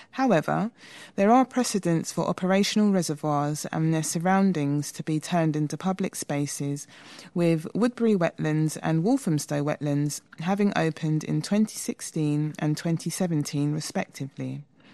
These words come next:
Alice Roberts from C P R E London said, "This is one of our ten New Parks for London campaigns. These are all sites where protected green space,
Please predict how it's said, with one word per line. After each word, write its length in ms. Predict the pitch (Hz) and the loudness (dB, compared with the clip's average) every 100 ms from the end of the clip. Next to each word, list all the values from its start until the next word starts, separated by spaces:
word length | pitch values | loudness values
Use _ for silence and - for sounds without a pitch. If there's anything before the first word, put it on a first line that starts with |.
| - _ _ _ _ _ _ - - _ - - _ - | -20 _ _ _ _ _ _ -20 -20 _ -20 -20 _ 2
Alice 340 | 233 262 - | 6 6 4
Roberts 380 | 208 170 165 - | 2 2 -2 -2
from 220 | - 170 | 0 0
C 280 | - 196 190 | 0 0 0
P 200 | - 175 | 0 0
R 300 | 170 165 165 | 2 0 0
E 120 | 165 | 0
London 500 | 170 214 220 156 151 | 2 4 4 2 0
said, 400 | 151 - 151 151 - - - - - - - | -2 -2 -2 -4 -8 -20 -20 -20 -20 -10 -2
"This 180 | 277 | 2
is 140 | 277 254 | 4 6
one 120 | 226 | 6
of 140 | 214 | 8
our 140 | 196 190 | 6 4
ten 300 | - 202 185 | 2 4 6
New 180 | 180 170 | 6 2
Parks 400 | - 170 - - | 2 0 0 0
for 100 | 180 | 2
London 440 | 170 170 160 165 | 4 4 2 0
campaigns. 840 | - 160 160 196 160 147 151 151 - - - - - | 0 -2 0 0 0 0 -2 -4 -12 -20 -20 -20 2
These 240 | 214 208 | 4 6
are 100 | 196 | 4
all 180 | 196 254 | 4 2
sites 540 | 269 - 196 180 - 180 | 2 2 4 2 0 -2
where 160 | 175 | 0
protected 580 | 175 170 226 - - 214 | 0 -2 -2 -2 -4 -2
green 300 | 240 254 277 | 2 4 4
space, 640 | - - 151 156 - - | 2 -2 0 0 -2 -6